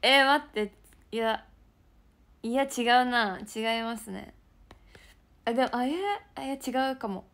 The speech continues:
いや、あれどうだろう。わかんない。違う。え、高っ。びっくりしたよ。高っ。違いました。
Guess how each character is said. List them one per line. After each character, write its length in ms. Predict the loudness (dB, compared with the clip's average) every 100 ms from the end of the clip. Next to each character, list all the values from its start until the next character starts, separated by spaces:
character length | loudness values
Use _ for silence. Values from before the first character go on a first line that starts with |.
| -10
い 60 |
や、 200 | -8 -8 -10
あ 60 | -10
れ 120 | -8
ど 140 | -10
う 60 | -10
だ 100 | -10
ろ 140 | -10 -14
う。 60 |
わ 60 | -12
か 140 | -10
ん 100 | -8
な 80 | -10
い。 100 | -12 -20 -12
違 60 | -12
う。 100 | -12 -18 -20 _ _ -8
え、 80 |
高 360 | -8 -6 2 2
っ。 120 | 2 -8 _ -20 _ _ -20 _ _ _ _ _ _ _ _ -20 _ _ _ -12
び 80 | -12
っ 20 |
く 160 | -6 -6
り 140 | -6
し 80 | -10
た 120 | -16
よ。 140 | -16 -18
高 320 | -18 -12 -8 -8
っ。 80 | -10 _ _ -20 -20 _ _ _ _ _ -12
違 60 | -8 -8
い 20 |
ま 160 | -8 -10
し 80 | -14
た。 200 | -20